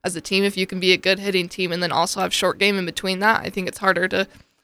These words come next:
be able to defend a team like that. So I think it's still important to have that in,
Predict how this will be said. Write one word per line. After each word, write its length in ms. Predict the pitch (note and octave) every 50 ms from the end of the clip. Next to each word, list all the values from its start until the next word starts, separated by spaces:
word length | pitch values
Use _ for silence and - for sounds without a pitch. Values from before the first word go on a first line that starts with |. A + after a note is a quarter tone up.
| _ _ _ _ -
be 80 | G#3+
able 140 | G3+ F#3+ G3 F#3+
to 240 | - - G3+ F#3+
defend 300 | F3 F#3 - F3+ F3+ F3
a 20 | D#3+
team 220 | - - F#3+ F#3 F3
like 200 | F3 F3 - -
that. 300 | - - - - - -
So 200 | - - F#3+ -
I 140 | E3+ F3 G3+
think 160 | - G3 F3
it's 120 | - - -
still 160 | - E3+ F3
important 380 | F#3 - - G3 F3 - - -
to 60 | -
have 200 | A3 G3+ F#3 F#3+ A3
that 200 | G3+ - - -
in, 200 | F#3+ - F#3+